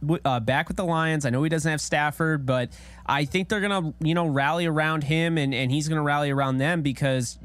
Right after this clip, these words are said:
Jameson Williams is out. We talked about, you know, the gambling there. So,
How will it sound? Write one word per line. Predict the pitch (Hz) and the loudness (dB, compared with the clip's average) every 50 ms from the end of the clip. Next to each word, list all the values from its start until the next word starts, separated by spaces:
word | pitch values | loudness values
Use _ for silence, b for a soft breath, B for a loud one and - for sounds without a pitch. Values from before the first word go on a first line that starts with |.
| 147 127 | -8 -2
Jameson | - 135 151 165 160 - 180 151 | -2 -2 -2 -2 -2 -2 -2 0
Williams | 156 170 175 170 165 151 | 0 0 0 0 -2 -2
is | 147 143 | 0 0
out. | 156 165 175 143 | 0 0 0 0
We | 120 113 107 | -2 -4 0
talked | - 143 147 156 - 151 | 0 0 0 0 -2 0
about, | 131 135 135 131 131 - B B B B B B | 0 2 2 2 0 -4 B B B B B B
you | 139 139 | 0 2
know, | 143 139 | 2 2
the | 131 135 | 0 0
gambling | 117 135 135 147 160 170 156 143 131 123 | 0 0 0 0 0 0 0 0 2 2
there. | 117 117 113 110 113 | 0 0 0 0 -2
So, | 113 - - 127 120 113 110 | -2 0 0 0 0 0 -2